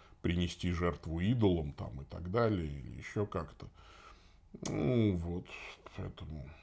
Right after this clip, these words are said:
или запретить нам там проповедовать о Христе, мы, конечно, будем все равно проповедовать о Христе.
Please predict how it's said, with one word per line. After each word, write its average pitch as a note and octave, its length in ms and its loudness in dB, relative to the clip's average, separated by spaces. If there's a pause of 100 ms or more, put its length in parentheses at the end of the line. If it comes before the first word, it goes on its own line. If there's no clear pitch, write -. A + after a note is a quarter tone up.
(680)
или F2+ 160 -2
запретить F2+ 640 -2
нам D2+ 160 -6
там D2 180 -10
проповедовать F#2 760 4
о E2+ 60 -6
Христе, F#2+ 460 -2
мы, F#2+ 100 0
конечно, E2 340 -8
будем F2 160 -6
все - 160 -6
равно F#2 300 0 (380)
проповедовать F2+ 760 4
о G#2 60 0
Христе. G#2+ 640 0